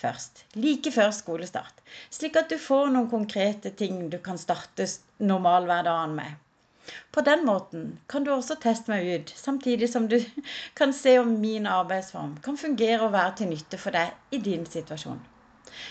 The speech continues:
Men jeg anbefaler virkelig at du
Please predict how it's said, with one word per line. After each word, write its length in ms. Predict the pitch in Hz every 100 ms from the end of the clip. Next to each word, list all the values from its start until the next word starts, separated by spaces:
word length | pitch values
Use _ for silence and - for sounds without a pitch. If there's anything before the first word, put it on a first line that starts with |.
| - 240
Men 140 | 254
jeg 160 | 277 - -
anbefaler 720 | 277 311 277 208 180 175 160
virkelig 560 | 175 - - - 180 147 123 - - - - 269
at 140 | 262
du 160 | 330